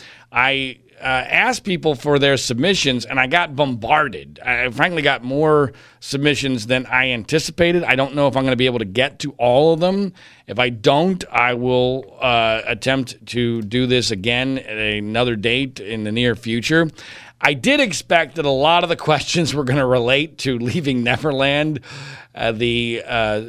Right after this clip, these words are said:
H B O fake documentary about Michael Jackson's alleged sexual abuse, which we've been focused on for the last couple of months, and I was not surprised that many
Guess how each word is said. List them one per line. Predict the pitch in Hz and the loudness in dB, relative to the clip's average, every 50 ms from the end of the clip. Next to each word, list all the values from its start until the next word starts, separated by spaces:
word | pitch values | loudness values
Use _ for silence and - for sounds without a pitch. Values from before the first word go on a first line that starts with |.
| 87 78 | -6 -4
H | - 143 143 - - - | -2 -2 -2 -4 -8 -6
B | 139 131 127 127 | -2 2 4 4
O | 123 123 | 4 4
fake | 113 - 139 131 123 110 | 2 2 0 0 0 0
documentary | - 123 123 120 - 123 117 117 117 107 127 120 | 0 0 0 0 -2 -4 -4 -4 -2 -2 -2 0
about | 110 113 110 110 101 | 2 2 0 0 0
Michael | 107 113 117 110 107 110 | 0 -2 -2 -2 -2 -4
Jackson's | 92 104 117 113 113 107 - - 120 110 107 101 87 - - | -2 0 0 0 0 0 -4 -6 -8 -8 -8 -8 -10 -10 -10
alleged | 113 104 101 110 120 120 113 101 | -10 -8 -4 -2 0 0 0 -2
sexual | - - 127 123 123 - - 139 127 127 | -2 -2 0 0 -2 -4 -4 -4 -2 -2
abuse, | 123 117 117 123 127 131 131 123 123 120 | -2 0 0 0 0 0 -2 -4 -6 -6
which | 110 101 98 | -8 -8 -8
we've | 113 110 98 | -8 -10 -8
been | 101 98 | -10 -6
focused | 92 123 123 120 110 117 - - | -2 -2 -2 -2 -4 -6 -4 -2
on | 120 120 117 | -2 -2 -2
for | 107 | -2
the | 104 107 | -2 -2
last | 107 107 104 - - | 0 0 -2 -2 0
couple | - 117 107 104 104 | 0 0 0 0 -2
of | 107 | 0
months, | 113 120 131 127 123 - | 0 0 0 -2 -4 -6
and | - 123 120 | -4 -4 -2
I | 110 110 113 | 0 0 -2
was | 110 113 110 98 | -2 -4 -4 0
not | 127 151 160 147 - | 0 0 0 0 -4
surprised | - 123 - 123 117 117 117 110 98 117 | -8 -6 -2 0 0 0 -2 -2 -6 -8
that | 113 101 | -8 -6
many | 110 120 131 147 151 147 143 139 127 | -4 -2 -2 0 0 0 0 -2 -2